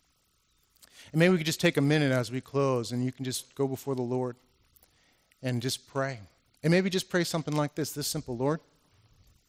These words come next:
make me like Hudson Taylor. Make us like Hudson Taylor.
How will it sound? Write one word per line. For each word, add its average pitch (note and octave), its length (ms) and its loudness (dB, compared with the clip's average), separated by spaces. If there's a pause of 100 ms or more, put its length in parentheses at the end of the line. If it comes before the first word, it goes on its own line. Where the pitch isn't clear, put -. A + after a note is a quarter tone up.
(120)
make D#3+ 160 -10
me D#3+ 60 -6
like C3+ 200 -2
Hudson C3+ 280 -6
Taylor. C3+ 340 -12 (1160)
Make C3 200 -8
us C3 320 -6
like A2+ 160 -8
Hudson A#2+ 280 -8
Taylor. G#2+ 340 -20